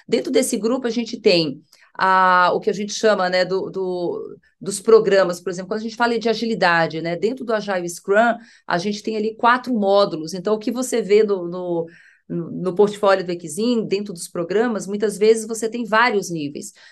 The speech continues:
Então, só em agilidade, a gente tem quatro módulos, né? Tem Agile Scrum Foundation, Master, Product Owner,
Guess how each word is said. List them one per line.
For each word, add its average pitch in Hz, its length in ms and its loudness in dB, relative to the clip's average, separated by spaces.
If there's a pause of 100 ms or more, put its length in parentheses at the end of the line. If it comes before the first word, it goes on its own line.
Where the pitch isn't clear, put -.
Então, 220 200 -2
só 240 240 0
em 269 140 0
agilidade, 214 680 0
a - 20 -6
gente 196 260 -12
tem 208 200 -8
quatro 220 340 -2
módulos, 185 540 2
né? 180 160 -4
Tem 190 360 -6
Agile 185 240 -2
Scrum 185 220 -10
Foundation, 190 640 2
Master, 196 440 0
Product 175 320 -6
Owner, 185 460 0